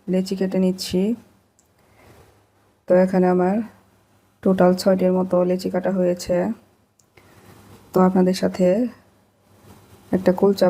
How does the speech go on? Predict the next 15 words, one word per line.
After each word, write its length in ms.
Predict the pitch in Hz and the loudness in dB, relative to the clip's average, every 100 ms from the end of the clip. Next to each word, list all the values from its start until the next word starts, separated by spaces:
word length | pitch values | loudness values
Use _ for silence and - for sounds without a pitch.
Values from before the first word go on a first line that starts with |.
| 180 | 2
বানিয়ে 280 | 185 185 185 | 0 0 -2
শেয়ার 260 | 196 180 185 | -2 -2 0
করব 200 | 185 180 170 185 208 _ | -2 0 0 -2 -6 _
কিভাবে 340 | - 190 185 170 | -8 -6 -4 -4
বানাতে 380 | 180 180 180 185 190 | -2 -2 -2 -4 -2
হয়। 220 | 160 202 214 _ _ _ _ _ _ _ _ _ _ _ _ _ _ _ - | -2 -4 -8 _ _ _ _ _ _ _ _ _ _ _ _ _ _ _ -4
তো 60 | 185 185 | -2 2
প্রথমে 440 | 196 190 180 185 208 233 - _ _ _ _ _ _ _ _ _ _ _ _ _ _ _ _ - | 2 2 2 2 0 -4 -10 _ _ _ _ _ _ _ _ _ _ _ _ _ _ _ _ -2
এইভাবে 400 | - 185 190 180 185 | 2 4 4 2 0
ঘুরিয়ে 260 | 190 185 180 | 0 0 0
ঘুরিয়ে 260 | 185 180 180 180 | -2 -2 -2 -2
বেলে 160 | 185 185 | 0 0
নিতে 240 | 185 190 | -2 -2
হবে, 320 | 185 170 170 175 214 - _ _ _ _ _ _ _ _ _ _ | -4 -2 -2 -2 -6 -12 _ _ _ _ _ _ _ _ _ _
তারপর 320 | 180 180 - | 2 2 2